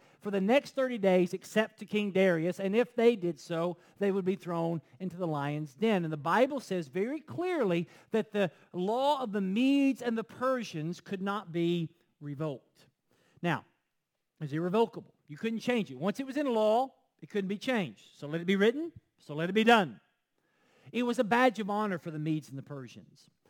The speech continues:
Now, to the Babylonians, who were prior to the Medes and Persians, the king was final. So the king can make one decision today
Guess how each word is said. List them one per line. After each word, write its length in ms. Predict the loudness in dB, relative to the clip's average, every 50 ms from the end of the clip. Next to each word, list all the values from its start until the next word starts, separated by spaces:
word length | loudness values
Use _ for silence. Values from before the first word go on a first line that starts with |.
| _ _ -6 -2
Now, 200 | 0 0 0 -2 -6 _
to 80 | -10 -8
the 80 | -6
Babylonians, 720 | -2 2 2 2 2 2 2 0 2 0 0 0 -2 -4 -6
who 120 | -6 -6 -6
were 80 | -8
prior 420 | -8 -8 -4 0 2 4 4 4 2
to 60 | 0
the 60 | -2
Medes 240 | -4 -6 -6 -8 -10
and 100 | -12 -12
Persians, 500 | -12 -14 -14 -12 -12 -14 -14 -14 _ -20 _ _ _ _ _ -10
the 60 | -10
king 360 | -8 0 2 4 4 4 4
was 160 | 2 -2 -4
final. 340 | -4 -2 0 0 0 -2 -4
So 140 | -8 -12 -12
the 80 | -10 -4
king 220 | -2 -2 0 0
can 100 | -2 -4
make 180 | -4 -4 -2 -2
one 180 | -2 -2 -2
decision 420 | -4 -6 -6 -6 -8 -6 -8 -8 -8
today 420 | -4 -2 2 4 4 4 4